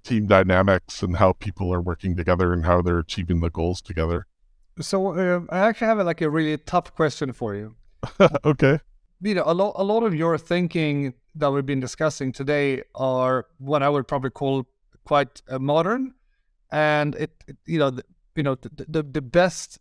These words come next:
Speaker 2: teams right now, uh, are getting into this kind of thinking on how to, um,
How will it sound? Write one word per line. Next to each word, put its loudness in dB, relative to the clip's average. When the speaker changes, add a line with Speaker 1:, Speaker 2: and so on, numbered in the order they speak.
Speaker 2:
teams -2
right 0
now, 0
uh, 0
are 0
getting -2
into -4
this -6
kind 0
of -4
thinking -2
on 0
how 0
to, -6
um, 0